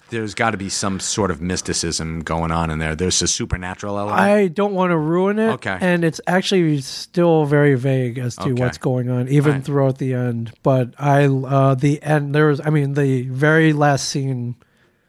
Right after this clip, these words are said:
Speaker 2: is not vague, but could go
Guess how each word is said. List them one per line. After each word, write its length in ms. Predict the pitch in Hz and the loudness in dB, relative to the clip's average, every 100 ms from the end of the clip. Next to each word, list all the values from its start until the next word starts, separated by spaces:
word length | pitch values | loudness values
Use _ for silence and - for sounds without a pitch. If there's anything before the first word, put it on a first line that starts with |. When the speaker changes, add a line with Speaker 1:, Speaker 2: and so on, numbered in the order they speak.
| _ _ _ _ _ - | _ _ _ _ _ -6
Speaker 2:
is 560 | 143 131 123 117 117 _ _ _ _ _ _ _ _ _ _ _ _ _ - | -2 0 0 -4 -8 _ _ _ _ _ _ _ _ _ _ _ _ _ -8
not 340 | 151 156 165 | -2 2 2
vague, 680 | 139 131 135 135 147 143 139 _ _ - | 0 2 4 4 2 0 -8 _ _ -2
but 260 | 147 135 135 | 0 0 0
could 240 | 143 123 | 0 0
go 520 | 139 135 135 131 131 | 0 2 4 2 -2